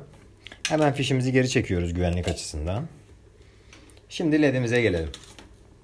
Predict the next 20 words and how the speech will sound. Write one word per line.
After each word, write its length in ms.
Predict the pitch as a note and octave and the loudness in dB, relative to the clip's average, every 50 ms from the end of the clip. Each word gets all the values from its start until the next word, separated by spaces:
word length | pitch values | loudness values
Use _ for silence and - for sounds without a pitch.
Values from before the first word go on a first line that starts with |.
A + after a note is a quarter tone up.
| - - - - - - - - - - - - - - - - - - - - - - - - - - - - - - - - - - - - - - - - - - - - - - - - - - - - - - _ - - - | -20 -20 -20 -20 -20 -20 -20 -20 -20 -20 -20 -20 -20 -20 -20 -20 -20 -20 -20 -20 -20 -20 -20 -20 -20 -20 -20 -20 -20 -20 -20 -20 -20 -20 -20 -20 -20 -20 -20 -20 -20 -20 -20 -18 -18 -18 -18 -20 -20 -20 -20 -20 -20 -20 _ -20 -20 -20
Şöyle 320 | - - - - - - | -18 -14 -14 -14 -12 -14
şurayı 320 | - - - - - A1 A1+ | -14 -14 -14 -14 -14 -14 -14
biraz 140 | A1 - - | -16 -16 -16
toparlayalım. 680 | - - D#2 - - - - - - - - D2+ G#2 G#2+ - - - - - - - - - - - - - - - - - - - - | -14 -14 -14 -14 -14 -16 -16 -16 -16 -16 -14 -12 -12 -12 -12 -14 -20 -20 -20 -20 -20 -20 -20 -20 -20 -20 -20 -20 -20 -20 -20 -20 -12 -8
Evet 260 | D#3 C3 F#2 D#2 - | -6 -4 -4 -6 -6
arkadaşlar. 640 | E2+ D#2 D2 D2+ D2 D2 - - - D2 - - - - - - _ _ _ _ - - - - - - - - - | -8 -10 -8 -8 -10 -10 -10 -12 -14 -14 -14 -14 -16 -18 -20 -20 _ _ _ _ -20 -20 -20 -20 -20 -20 -20 -8 -4
Beş 220 | - C#3 C3+ - G2+ | -2 -2 0 0 -2
metrelik 420 | F#2 F2 - F#2+ F#2+ A2 A#2+ - | -4 -4 -4 -4 -4 -4 -2 0
ledimiz 400 | A2 G#2 F#2 G2 G2+ G#2 F#2+ E2 | 0 0 0 0 -2 -2 -2 -2
var. 280 | E2+ G#2 C3 - - - - - - - - - - - - - _ - - _ - - _ - - | -4 -6 -6 -8 -12 -20 -20 -20 -20 -20 -20 -20 -20 -20 -20 -20 _ -20 -20 _ -20 -20 _ -16 -10
Ee, 340 | A2+ G2+ F#2+ F#2 F#2 F#2 F#2 F#2 A2 | -6 -4 -2 -2 -2 -4 -6 -6 -6
bunun 160 | A#2 A#2+ A#2+ | -4 -4 -4
uçları 540 | A2+ A2+ - - G#2 G2 G2+ A2 A2 A2 - - - - - - - - - | -6 -6 -6 -6 -4 -2 -2 -2 -2 -4 -6 -14 -20 -20 -20 -20 -20 -12 -8
açık 360 | A2+ G#2+ - - - - - | -8 -6 -6 -6 -8 -8 -6
vaziyette 440 | G2 F2 D#2 D#2 D#2+ D#2 D#2 - D#2+ | -6 -6 -4 -6 -8 -8 -8 -8 -10
zaten 360 | D2+ D#2 D2+ D2+ - G2 F#2 | -8 -8 -8 -8 -6 -6 -6
benim 180 | F2 E2+ F2 F2 | -6 -6 -6 -6
işimi 240 | E2 - E2+ E2 D#2+ | -6 -6 -8 -8 -6
görecek 400 | D#2+ D#2 - D#2+ D#2+ D#2+ D#2 - | -6 -8 -6 -6 -6 -6 -6 -8
kadar. 420 | - D2 D2 E2 A#2+ - - - | -8 -8 -6 -6 -6 -6 -8 -8